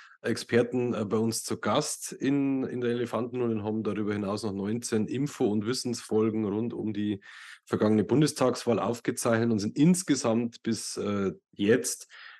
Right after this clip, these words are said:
bei eintausendzweihundertfünfundsiebzig Minuten. Umgerechnet, mm, sind's einundzwanzig Stunden und fünfundzwanzig Minuten, die ihr unsere, äh, unsere drei Stimmen hören durfte die letzten eineinhalb Jahre.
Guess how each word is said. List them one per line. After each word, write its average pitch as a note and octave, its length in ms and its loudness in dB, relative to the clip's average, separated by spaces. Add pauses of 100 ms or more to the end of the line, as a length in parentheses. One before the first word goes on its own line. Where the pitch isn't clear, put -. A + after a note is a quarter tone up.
(100)
bei G2+ 260 4
eintausendzweihundertfünfundsiebzig A#2+ 1900 2
Minuten. B2+ 640 2
Umgerechnet, A#2 680 0
mm, G#2+ 300 -4
sind's A2 300 -2
einundzwanzig A2+ 840 0
Stunden C3+ 420 2
und A2 100 4
fünfundzwanzig G#2+ 720 -4
Minuten, G#2 520 -2 (640)
die G#2 80 4
ihr G#2 120 6
unsere, G2+ 1000 0
äh, - 40 -6
unsere G#2+ 220 -2
drei F#2+ 240 0
Stimmen G2+ 560 0
hören G2+ 320 2
durfte G#2 320 0
die F#2+ 80 0
letzten F#2 500 -2
eineinhalb F2+ 480 -2
Jahre. - 360 -6